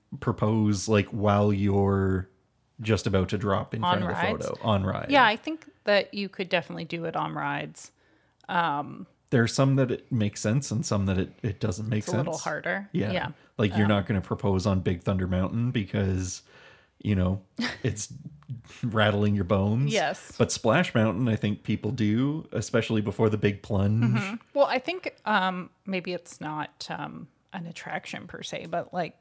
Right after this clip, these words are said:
Speaker 2: Pandora,
Speaker 1: Yeah.
Speaker 2: especially at night,
Speaker 1: Yeah.
Speaker 2: um, is, is really pretty. It's kind of hard to see. Um,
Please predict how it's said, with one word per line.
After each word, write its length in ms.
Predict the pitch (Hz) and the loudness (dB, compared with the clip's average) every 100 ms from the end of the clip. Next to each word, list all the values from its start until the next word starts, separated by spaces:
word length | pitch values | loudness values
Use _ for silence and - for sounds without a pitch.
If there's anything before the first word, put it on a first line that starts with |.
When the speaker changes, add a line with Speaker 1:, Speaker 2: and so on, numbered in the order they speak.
| _ - | _ -14
Speaker 2:
Pandora, 840 | - 170 170 160 165 160 156 180 - _ | -8 -6 -4 -4 -2 -2 -2 -4 -12 _
Speaker 1:
Yeah. 200 | - 139 - | -2 -2 -2
Speaker 2:
especially 540 | - - 180 - 175 | -8 -4 -4 -4 -4
at 140 | 160 180 | -6 -6
night, 460 | 175 180 - - - - | -10 -10 -12 -16 -16 -4
Speaker 1:
Yeah. 280 | 101 165 156 | -2 -2 -2
Speaker 2:
um, 260 | 180 175 - | -2 -2 -6
is, 180 | 175 - _ _ | -10 -12 _ _
is 220 | 185 - | -14 -10
really 200 | 180 165 | -10 -10
pretty. 200 | 156 185 - | -10 -10 -8
It's 140 | - | -10
kind 180 | - 220 | -8 -8
of 80 | 226 | -6
hard 200 | - 233 | -6 -6
to 100 | 254 | -6
see. 440 | - 151 165 277 - _ - - _ - | -10 -10 -8 -8 -10 _ -20 -20 _ -8
Um, 600 | 180 170 160 165 214 | -4 -4 -4 -10 -16